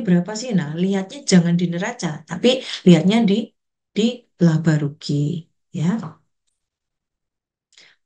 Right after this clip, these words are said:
Nah, untuk tampilan laba rugi itu seperti ini. Jadi penjualan dikurangi dengan biaya, itu akan ketemu ebit. ebit itu earning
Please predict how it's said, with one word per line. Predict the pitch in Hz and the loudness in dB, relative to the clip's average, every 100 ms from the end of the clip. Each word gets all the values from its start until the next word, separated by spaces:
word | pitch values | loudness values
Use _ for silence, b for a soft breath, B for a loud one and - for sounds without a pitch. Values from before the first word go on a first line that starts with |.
| - | -10
Nah, | 143 - - _ 214 | -10 -12 -20 _ -2
untuk | 226 277 277 | 0 -2 0
tampilan | 254 240 240 294 302 220 196 | 0 0 -2 0 2 2 0
laba | 190 180 170 | 0 2 0
rugi | 160 - | -2 -10
itu | 202 - | -10 -10
seperti | - - 175 175 | -8 -2 0 2
ini. | 165 151 151 b b b _ - | 2 0 -6 b b b _ -6
Jadi | 160 156 208 | -2 -2 0
penjualan | 196 180 165 147 143 156 220 262 277 220 | 4 4 4 -6 -4 -2 0 -2 -4 -4
dikurangi | 175 170 160 151 147 151 185 247 190 | -4 -4 -6 -4 -2 0 0 0 -2
dengan | 135 139 160 - - _ | -4 -2 -2 -2 -12 _
biaya, | - 160 151 147 175 170 147 - | 2 4 4 4 4 4 0 -8
itu | 175 208 | -8 -4
akan | 170 175 214 214 | -2 0 -2 -2
ketemu | 202 185 175 214 226 - | 0 4 4 2 -2 -2
ebit. | 226 220 - 190 - B B B - | -2 0 2 0 0 B B B 2
ebit | 180 185 180 185 | 2 4 0 -2
itu | 247 | -8
earning | 233 226 208 233 | -4 -4 -4 -6